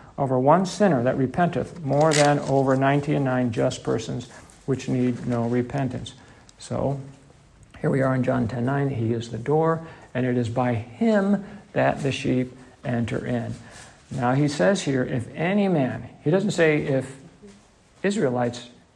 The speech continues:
enter in. Again, now he's broadening it so we can appreciate that this includes the Gentiles. "If any man enter in, he shall be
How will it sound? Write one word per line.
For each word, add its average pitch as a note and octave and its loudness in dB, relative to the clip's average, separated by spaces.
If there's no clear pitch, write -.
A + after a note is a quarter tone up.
enter B2 -6
in. D3+ 0
Again, C3 0
now D3 4
he's C#3+ 4
broadening C#3+ 6
it B2+ -2
so C3+ -4
we C3 0
can C3+ -2
appreciate C3 -4
that B2 -6
this C3 -4
includes B2+ -4
the D3 -2
Gentiles. E3 2
"If - -4
any G3+ 8
man D#3+ 6
enter C#3 -2
in, A#2+ -4
he A#2 -4
shall D#3+ 2
be C#3 2